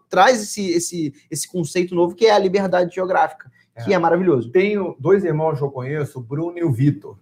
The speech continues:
Speaker 2: O Bruno e o Vitor, usando exatamente essas técnicas de marketing digital, eles têm hoje um escritório aqui no Rio de Janeiro e eles não têm nenhum funcionário. Eles têm equipes terceirizadas,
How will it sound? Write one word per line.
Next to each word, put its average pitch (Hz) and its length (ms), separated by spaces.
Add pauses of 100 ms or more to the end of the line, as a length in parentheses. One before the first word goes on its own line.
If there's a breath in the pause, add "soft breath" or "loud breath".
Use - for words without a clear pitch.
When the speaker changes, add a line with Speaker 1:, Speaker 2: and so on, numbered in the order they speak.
(580)
Speaker 2:
O 127 80
Bruno 180 340
e - 20
o 156 80
Vitor, 135 580
usando 143 400
exatamente 165 420
essas 147 260
técnicas 139 520
de 117 80
marketing 120 520
digital, 117 640 (440)
eles 147 300
têm 165 160
hoje 151 240
um 151 60
escritório 147 800 (280)
aqui 120 220
no 156 80
Rio 143 160
de 135 80
Janeiro 135 560 (640)
e 147 220
eles 165 220
não 190 180
têm 190 220
nenhum 180 320
funcionário. 180 1080
Eles 131 200
têm 170 160
equipes 180 520
terceirizadas, 160 1080